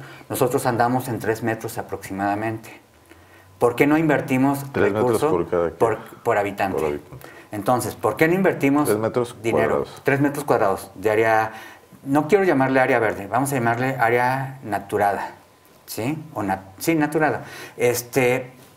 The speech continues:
Speaker 1: eh, que es importante porque eso repercute hasta en la manera como, como vivimos en esta ciudad. Mejor debemos de invertir en acrecentar y mejorar esos, que el Parque Hidalgo, mal que bien,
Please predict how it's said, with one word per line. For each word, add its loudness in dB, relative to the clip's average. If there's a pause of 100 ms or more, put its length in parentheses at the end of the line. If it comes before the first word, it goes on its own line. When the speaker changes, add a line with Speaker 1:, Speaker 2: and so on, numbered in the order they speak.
(220)
Speaker 1:
eh, -2
que 0
es 2
importante 0
porque 2
eso 0
repercute -2
hasta -2
en -2
la 0
manera 0
como, 0 (720)
como -2
vivimos -2
en -4
esta -8
ciudad. -4 (760)
Mejor 2
debemos 2
de 0
invertir 0 (220)
en 0
acrecentar 0 (240)
y -2
mejorar 2
esos, -4 (680)
que 2
el 0
Parque 0
Hidalgo, 2
mal 2
que 2
bien, 0